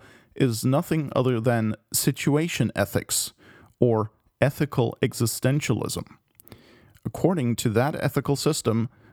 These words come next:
there are no moral principle that are perennially valid, that rigidly apply always and everywhere, such as, "Thou shalt not have other gods beside me," because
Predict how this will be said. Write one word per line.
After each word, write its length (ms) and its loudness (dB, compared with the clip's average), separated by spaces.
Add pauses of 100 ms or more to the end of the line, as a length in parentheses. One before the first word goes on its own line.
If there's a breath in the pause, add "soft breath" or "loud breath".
there 300 2
are 220 2
no 480 0 (100)
moral 480 2
principle 800 -2
that 400 0
are 180 2
perennially 760 2
valid, 540 -2 (480 loud breath)
that 200 2
rigidly 800 0
apply 500 0 (120)
always 560 2 (100)
and 160 2
everywhere, 680 0 (260)
such 340 0
as, 400 -2 (380)
"Thou 240 2
shalt 420 0
not 200 2
have 440 0
other 260 0
gods 380 0
beside 520 -2
me," 260 -6 (720 loud breath)
because 480 0